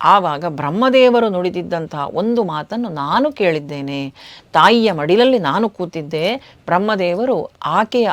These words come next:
ಆ ಒಂದು ಶಾಪಕ್ಕೆ ಅನುಮೋದನೆಯನ್ನು ಕೊಟ್ರು. ಆದ್ರೆ ದೇವತೆಗಳಾಡಿದಂತಹ ಆ ಮಾತು ನನ್ನ ಕಿವಿಗೆ ಬಿದ್ದಿದೆ." ಏನು ಅಂದ್ರೆ, ಈ ಸರ್ಪಗಳೆಲ್ಲವೂ ಯಾಕೆ ನಾಶ ಆಗಬೇಕು?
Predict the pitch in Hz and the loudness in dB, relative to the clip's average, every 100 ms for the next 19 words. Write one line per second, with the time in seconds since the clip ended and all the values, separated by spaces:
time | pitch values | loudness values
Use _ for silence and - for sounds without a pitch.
0 | - 156 156 151 151 - 156 - 220 - | -2 -2 -2 -2 -6 -4 -4 -2 -6 -8
1 | 156 139 185 247 277 254 214 180 160 143 | -8 -4 2 4 4 4 0 -6 -8 -10
2 | 139 165 254 - - - 175 185 165 151 | -6 -4 -4 -8 -16 0 0 2 -2 0
3 | 185 254 269 269 247 196 196 190 180 156 | 4 6 6 4 2 0 0 0 -2 -8
4 | 151 - 208 214 165 151 190 147 208 262 | -8 -2 0 0 -6 -10 -8 -4 -2 -2
5 | 180 165 247 190 156 165 - - - - | -4 -2 0 -2 -4 -6 -10 -14 -20 -20
6 | _ _ 208 240 262 196 170 - - - | _ _ 6 6 6 2 -6 -16 -18 -6
7 | 202 240 170 - 160 - 151 - 247 202 | 0 2 0 -2 -4 -4 -6 -2 2 2
8 | 151 175 220 277 339 311 247 220 190 165 | 0 0 4 6 6 4 0 -2 -6 -4
9 | 170 156 151 151 147 185 | -4 -6 -6 -10 -6 -6